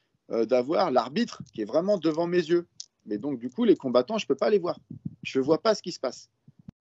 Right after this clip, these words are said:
Donc, s'il y a eu un coup de coude au visage, je l'ai pas vu. Et qui aurait pu, euh, faire très, très mal, je l'ai pas vu. S'il y a un coup de genou qui est passé au visage, je l'ai pas vu. Parce que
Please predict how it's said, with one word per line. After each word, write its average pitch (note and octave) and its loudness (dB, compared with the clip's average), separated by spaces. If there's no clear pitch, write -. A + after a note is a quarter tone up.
Donc, A#2 -4
s'il G3+ 4
y G3 8
a F3+ 8
eu F3+ 10
un E3 6
coup E3 -2
de - -6
coude E3 0
au C#3 0
visage, C#3+ 4
je G2 -12
l'ai G#2+ 0
pas G#2+ -2
vu. B2+ -8
Et F#2+ -4
qui - -2
aurait G2 2
pu, A2+ 0
euh, G#2+ 2
faire G2 -6
très, A2 -6
très - -12
mal, A2 -4
je F#2 -12
l'ai G2+ -4
pas G#2 -6
vu. B2+ -6
S'il - -6
y E3+ 8
a E3 8
un D#3+ 4
coup E3 -4
de C#3 -6
genou D#3+ 2
qui D3+ -2
est C3 4
passé - -6
au B2 0
visage, A#2+ -2
je A2 -10
l'ai G#2+ 0
pas A2+ -2
vu. F3+ -4
Parce - -4
que D3+ 2